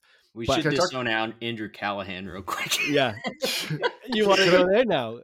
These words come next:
Speaker 2: We've, 'cause
Speaker 3: Well,
Speaker 2: we did recently talk about him as well, right?
Speaker 1: We've talked about how cool Andrew Callahan is quite a few times,
Speaker 3: And
Speaker 1: and
Speaker 3: then,
Speaker 1: now,
Speaker 3: and then he
Speaker 1: uh,
Speaker 3: got Me Too'd, what, the next week or something? And
Speaker 1: Yeah,
Speaker 3: I,
Speaker 1: literally, like,
Speaker 3: I'll
Speaker 1: right
Speaker 3: give him enough
Speaker 1: after.
Speaker 3: credit for him to be like,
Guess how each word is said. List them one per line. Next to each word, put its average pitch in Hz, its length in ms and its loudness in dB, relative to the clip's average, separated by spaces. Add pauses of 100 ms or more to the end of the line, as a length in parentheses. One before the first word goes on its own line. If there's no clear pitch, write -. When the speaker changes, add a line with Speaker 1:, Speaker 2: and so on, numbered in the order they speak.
(160)
Speaker 2:
We've, 160 220 -2
'cause 185 140 2
Speaker 3:
Well, 175 80 4
Speaker 2:
we 185 100 6 (100)
did 190 220 2
recently 160 420 0
talk 143 280 0
about 135 160 2
him 135 200 -2
as 120 220 -4
well, 123 260 -4
right? 113 280 -6 (120)
Speaker 1:
We've 151 140 -4
talked 190 220 2
about 156 200 4
how 135 140 4
cool 147 300 -4
Andrew 123 280 -4
Callahan 104 520 -4
is 98 180 -8
quite 113 240 -4
a 98 40 -12
few 113 220 -8
times, 95 440 -6
Speaker 3:
And 123 120 2
Speaker 1:
and 175 120 6
Speaker 3:
then, 160 80 6
Speaker 1:
now, 156 100 4
Speaker 3:
and 151 100 4
then 147 160 4
he 160 60 4
Speaker 1:
uh, 151 60 0
Speaker 3:
got 139 200 2
Me 147 140 -2
Too'd, 139 280 -6
what, 120 180 -4
the 123 80 -10
next 120 360 -10
week 117 320 -12
or 131 80 -8
something? 143 460 -8
And 170 140 2
Speaker 1:
Yeah, 135 180 2
Speaker 3:
I, 101 40 2
Speaker 1:
literally, 123 420 0
like, 110 140 2
Speaker 3:
I'll 185 80 4
Speaker 1:
right - 140 0
Speaker 3:
give 185 80 2
him 180 120 2
enough 170 200 2
Speaker 1:
after. - 100 -16
Speaker 3:
credit 170 320 2
for 135 100 -6
him 135 140 -4
to 131 60 -8
be 131 140 -6
like, 113 300 -6